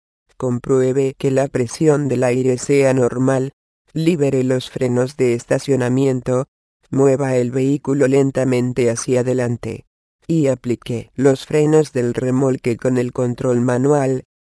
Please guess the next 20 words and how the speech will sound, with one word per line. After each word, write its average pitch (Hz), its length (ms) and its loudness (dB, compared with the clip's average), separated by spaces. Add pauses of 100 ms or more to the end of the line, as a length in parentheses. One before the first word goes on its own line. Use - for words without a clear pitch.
(240)
válvula 131 540 0
conductora, 131 920 -4 (420)
le 131 200 2
tuviera. 135 640 -4 (1040)
Usted 151 420 0
debería 139 640 0
sentir 123 720 -6
cuando 131 440 2
se 143 240 2
activan 131 540 -2
los 127 220 -2
frenos. 120 640 -2 (1080)
Esto 131 440 0
le 123 120 0
dice 143 480 0
que 135 120 -2
los 127 220 -2
frenos 131 480 -2
del 120 200 -2
remolque 127 800 -2